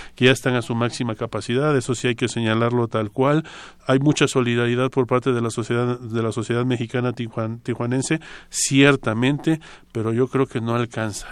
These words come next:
Y si la entrada, no sabemos cuántos van a seguir viniendo, van a seguir pasando hacia Tijuana, de Tapachula hacia Tijuana, pues yo creo que hay que estar muy atentos. Nosotros, eh, hemos emitido por esta situación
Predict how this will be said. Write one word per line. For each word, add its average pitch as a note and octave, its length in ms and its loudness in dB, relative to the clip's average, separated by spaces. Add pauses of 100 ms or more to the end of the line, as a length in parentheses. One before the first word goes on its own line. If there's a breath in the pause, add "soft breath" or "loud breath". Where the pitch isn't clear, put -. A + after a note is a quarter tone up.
Y B2+ 100 -2
si A#2+ 200 -2
la A#2 80 4
entrada, B2 400 4
no A#2+ 140 0
sabemos C3 420 0
cuántos B2+ 340 -2
van B2+ 200 -2
a A#2 60 -2
seguir A#2 280 -4
viniendo, B2+ 500 -2 (320 loud breath)
van C3 220 4
a C#3 80 4
seguir B2+ 400 -2
pasando C3+ 560 -2
hacia A2 200 -6
Tijuana, C3+ 440 -2
de A2 120 -2
Tapachula A#2+ 500 -2
hacia A2+ 200 -4
Tijuana, C3+ 440 0 (340 loud breath)
pues A#2+ 160 2
yo C#3+ 100 2
creo D3 160 4
que C#3+ 380 0
hay B2 180 -2
que B2 140 -6
estar A2+ 400 -2
muy A#2 260 -2
atentos. G#2 580 -10
Nosotros, C#3 640 0 (420 loud breath)
eh, B2 360 -2
hemos C#3 260 2
emitido C3 460 2
por B2 160 -2
esta C3+ 180 0
situación C3+ 560 0